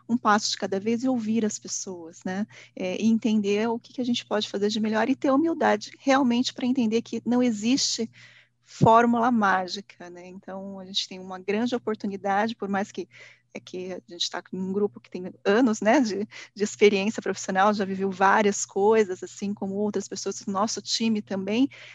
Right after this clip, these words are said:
mas sempre a gente tem a oportunidade de tá aprendendo um pouco a cada dia e lidar com a diversidade nos dá muito essa possibilidade, né? Então, acho que a gente já tá estourando o nosso tempo, né? Infelizmente, gostaria de continuar conversando com vocês, né?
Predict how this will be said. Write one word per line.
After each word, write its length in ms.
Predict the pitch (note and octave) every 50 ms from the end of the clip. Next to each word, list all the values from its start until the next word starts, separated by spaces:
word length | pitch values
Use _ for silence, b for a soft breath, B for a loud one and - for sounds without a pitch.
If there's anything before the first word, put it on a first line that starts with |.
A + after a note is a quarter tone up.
| B B
mas 140 | - G3+ -
sempre 240 | - G#3+ G#3+ A3 A3+
a 40 | A3+
gente 220 | A3+ A3+ - -
tem 140 | - G#3 G#3+
a 40 | G#3+
oportunidade 680 | G#3+ - A3 - - A3 G#3 G#3+ G3+ G3 F#3+ G3 G3
de 100 | G#3+ G#3+
tá 140 | - G#3 G3+
aprendendo 720 | G#3 - A3+ G#3+ A3 A3 G#3+ G3 G3 G3+ A3 A#3+ A#3 A3+
um 40 | A3
pouco 260 | - - G3 G#3 - G3+
a 20 |
cada 260 | - - F#3+ G3 G#3+ G#3
dia 320 | G3+ G3+ G#3+ A#3 B3+ C4 - B B B B
e 80 | B3
lidar 360 | B3 B3+ A3 G#3 G#3 G3+ B3
com 120 | C4+ - -
a 40 | G#3+
diversidade 680 | G#3 G#3 G#3 G#3 G#3+ - - G3+ G3 G3+ G#3+ A3 B3
nos 160 | A3+ A#3 A3
dá 160 | - - G#3+ G#3+
muito 280 | G#3 G#3 A3 A3 -
essa 200 | A#3 - - A#3
possibilidade, 1120 | A3 _ _ - A#3 A#3+ - - - A3 A#3 A#3 B3 A#3 G3+ F3+ F3+ F3+ F3+ G3+ - - _ _ _ -
né? 160 | G3+ G3+ A#3 D#4 F4 _ _ _ _ B B B B B B B B B B B B
Então, 220 | B - C4 C4 B3+
acho 200 | C4 B3+ - -
que 60 | -
a 40 | C4+
gente 220 | C4+ B3+ C4 -
já 160 | - B3 A#3
tá 160 | B3+ - A#3+ A3+
estourando 480 | B3 - - - G#3+ G#3+ G#3 G#3+ G#3+
o 40 | G3+
nosso 260 | G3+ A3 - - D#4
tempo, 560 | - - - C#4 A#3 A#3+ G#4+ A4+ - - -
né? 80 | C#4+ -
Infelizmente, 680 | B3+ F#4 - - D4+ B3 B3+ A#3+ A3 A3 A3+ C#4 - A3+
gostaria 320 | A#3 A3 - - A3 G#3+
de 100 | G#3+ -
continuar 480 | - A#3 A3+ A3 - - A3 A3 G#3+ G#3+
conversando 720 | - - A3 G#3+ A3 A3 A#3+ - - - A3 A3 G#3+ A#3
com 160 | - - G#3
vocês, 580 | G#3 A#3+ - - - A#3 A#3+ C#4+ G#4 - - -
né? 200 | - A#3+ B3 D#4